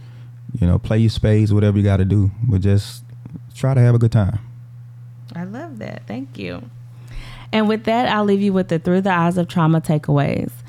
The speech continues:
Speaker 2: Number one, heal before you holiday. Prioritize healing from family trauma before engaging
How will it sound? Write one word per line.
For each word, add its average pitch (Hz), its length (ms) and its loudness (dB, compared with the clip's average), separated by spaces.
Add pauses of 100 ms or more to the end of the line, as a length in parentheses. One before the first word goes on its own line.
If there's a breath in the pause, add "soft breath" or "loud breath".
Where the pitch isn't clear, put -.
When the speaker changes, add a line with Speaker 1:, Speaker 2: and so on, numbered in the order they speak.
(200 loud breath)
Speaker 2:
Number 190 280 4
one, 208 380 4
heal 233 680 2
before 175 460 2
you 170 180 2
holiday. 151 600 0 (520 loud breath)
Prioritize 190 840 0
healing 202 320 2
from 165 240 2
family 190 400 0
trauma 170 460 2
before 214 440 0
engaging 165 680 2